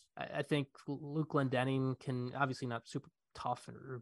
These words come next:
big and stuff like that, but Luke Glendening plays a different role than that Den anyway. He's a, he's a good centerman who wins draws. Um,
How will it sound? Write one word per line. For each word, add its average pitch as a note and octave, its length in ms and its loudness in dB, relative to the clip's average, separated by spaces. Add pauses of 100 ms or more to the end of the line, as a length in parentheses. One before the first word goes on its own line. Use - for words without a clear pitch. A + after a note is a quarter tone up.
big A#2 280 -2
and B2+ 180 -8
stuff - 260 -4
like A#2+ 140 -6
that, B2+ 220 0
but C#3 100 -2
Luke D#3+ 160 4
Glendening C3+ 400 4
plays B2+ 180 2
a A#2+ 60 -6
different C3 300 0
role A#2+ 200 2
than B2 200 -2
that B2 220 2
Den A#2+ 180 -2
anyway. C3 420 2
He's C3 140 0
a, - 40 -4 (140)
he's C3 140 -4
a B2 40 0
good B2 200 -2
centerman A#2+ 500 0
who B2 160 0
wins B2 320 -4
draws. A#2+ 400 4 (600)
Um, C3 340 6